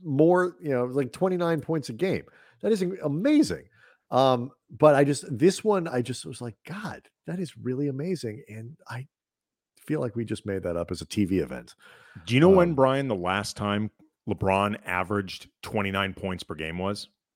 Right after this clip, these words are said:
Speaker 1: Oh, probably a decade ago.
Speaker 2: I'm looking at it right now. The two thousand nine, two thousand ten season, he averaged twenty-nine point seven.
Speaker 1: Wow.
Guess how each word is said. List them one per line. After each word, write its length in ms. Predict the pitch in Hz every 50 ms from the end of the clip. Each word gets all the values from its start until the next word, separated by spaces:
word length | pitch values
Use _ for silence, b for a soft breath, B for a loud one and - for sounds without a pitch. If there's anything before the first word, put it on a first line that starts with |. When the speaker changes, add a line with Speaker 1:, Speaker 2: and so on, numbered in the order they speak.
| _ _ _ _
Speaker 1:
Oh, 400 | 117 120 113 104 95 90 87 80
probably 540 | - - - 101 92 85 85 80 90 85 82
a 80 | 78 71
decade 420 | - 87 92 - - 78 69 67
ago. 320 | 69 71 69 67 - - _ b b b b -
Speaker 2:
I'm 160 | 95 92 92
looking 280 | 104 107 - 117 107 107
at 80 | 107
it 60 | 107 -
right 260 | 92 95 101 107 92
now. 220 | 98 90 85 82
The 120 | - 92 90
two 300 | - - 120 139 151 147
thousand 420 | 156 147 143 147 123 135 123 113
nine, 440 | 107 107 107 104 104 104 104 98 101 _
two 240 | - - 131 135
thousand 540 | 131 - 120 110 107 107 - 101 98 90 -
ten 480 | - - - 104 98 90 85 80 78 - _ _ _ _ _ _
season, 400 | - - 104 98 87 80 85 76
he 180 | - 95 95 90
averaged 380 | 90 90 87 92 82 - -
twenty-nine 760 | - - - - 117 117 127 127 117 110 104 104 101 98 95 -
point 320 | - - 101 87 82 80 -
seven. 380 | - - 90 78 73 73 71
Speaker 1:
Wow. 880 | - _ _ _ _ _ _ _ _ _ _ _ _ _ _ _ _ _